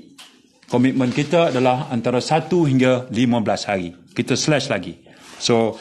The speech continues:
every step tu yang kita tengok dari segi desk permohonan ini dalam proses kemasukan, akhirnya kita memuktamadkan tempoh yang munasabah mulai, uh, sekarang untuk kita uruskan ialah,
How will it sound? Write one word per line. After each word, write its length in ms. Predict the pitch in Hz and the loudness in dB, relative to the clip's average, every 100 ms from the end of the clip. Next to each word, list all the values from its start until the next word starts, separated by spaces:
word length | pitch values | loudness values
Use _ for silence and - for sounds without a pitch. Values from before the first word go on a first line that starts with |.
| - - - - | -18 -20 -20 -4
every 320 | - 190 226 254 | 0 2 4 2
step 400 | - 240 - - | 2 0 0 0
tu 160 | 156 | 2
yang 160 | 151 139 | 2 0
kita 400 | 131 139 127 127 | 0 2 2 2
tengok 640 | 120 117 226 269 - _ _ _ - | 0 2 2 -2 -12 _ _ _ -2
dari 240 | 131 127 | 0 0
segi 320 | 123 117 127 | -2 0 0
desk 640 | 104 143 143 - - - - | 2 0 0 -2 -4 -8 -2
permohonan 560 | 131 120 127 123 110 | 0 0 0 0 0
ini 320 | 107 190 - | -2 -2 -4
dalam 240 | - 123 117 | -4 -2 0
proses 320 | 139 - 127 | -2 -2 -4
kemasukan, 720 | - 120 113 127 165 220 302 - - - | -2 -4 -2 -2 2 2 0 -8 -20 -8
akhirnya 400 | 113 131 143 156 | -2 0 2 0
kita 320 | 147 135 135 131 | 0 -4 0 0
memuktamadkan 1040 | 123 123 123 113 117 113 - 135 139 135 135 - - - - | 0 -2 -4 -4 -4 -4 -2 0 0 -4 -8 -20 -20 -20 -2
tempoh 320 | 151 160 180 | -2 2 2
yang 160 | 156 143 | 4 4
munasabah 720 | 143 127 135 147 226 254 - - - - _ | 2 2 0 2 2 0 -8 -20 -20 -20 _
mulai, 640 | 117 123 127 135 135 123 107 - - _ 117 | 2 2 2 2 2 2 0 -6 -20 _ -4
uh, 80 | |
sekarang 640 | 110 - 107 107 151 233 233 | -4 -2 0 4 4 2 2
untuk 320 | 131 131 - | 0 0 -2
kita 480 | 123 - 123 120 127 | -4 0 0 2 2
uruskan 600 | 151 190 - 127 214 - - - _ | 2 0 0 -2 -2 -6 -14 -20 _
ialah, 480 | 127 127 127 127 123 | 0 4 4 4 2